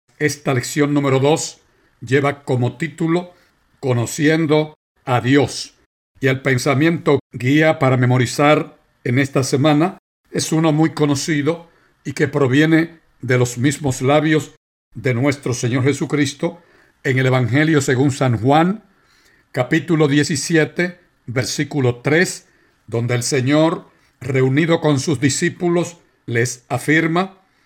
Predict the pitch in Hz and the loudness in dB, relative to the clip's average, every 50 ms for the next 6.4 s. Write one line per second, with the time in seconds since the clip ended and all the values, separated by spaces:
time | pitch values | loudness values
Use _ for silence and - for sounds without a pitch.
0 | _ _ _ _ _ - 123 117 123 147 143 - - - 160 151 151 151 160 160 | _ _ _ _ _ -8 -2 0 0 0 0 -4 -2 0 2 4 4 4 2 0
1 | - - _ _ _ _ - - 120 123 127 123 131 143 143 131 127 - 143 143 | -4 -12 _ _ _ _ -8 -4 -2 -2 0 0 0 0 0 0 -2 -2 -2 0
2 | 156 165 170 170 185 202 214 - _ _ _ _ _ _ _ _ _ - 127 - | 0 0 -2 -4 -4 -6 -6 -8 _ _ _ _ _ _ _ _ _ -10 -10 -8
3 | 147 127 - 123 113 107 127 135 - - - 165 160 170 165 170 - 156 156 165 | -8 -6 -4 -4 -2 -2 -2 -4 -4 -4 -4 -2 -2 -2 -4 -2 -2 -2 -2 -2
4 | - - _ _ _ _ _ _ - 127 120 120 - - - 175 180 175 160 143 | -6 -12 _ _ _ _ _ _ -4 -2 -2 -2 -4 -10 -6 -4 -4 -2 -2 -4
5 | 147 - 143 139 120 131 143 160 147 151 - - - 95 92 123 120 120 107 113 | -4 -2 -2 -2 0 0 0 0 0 -2 -6 -16 -14 -6 -4 -2 -2 -2 -2 -4
6 | 117 107 139 165 170 196 214 208 | -2 0 0 0 0 0 -2 -6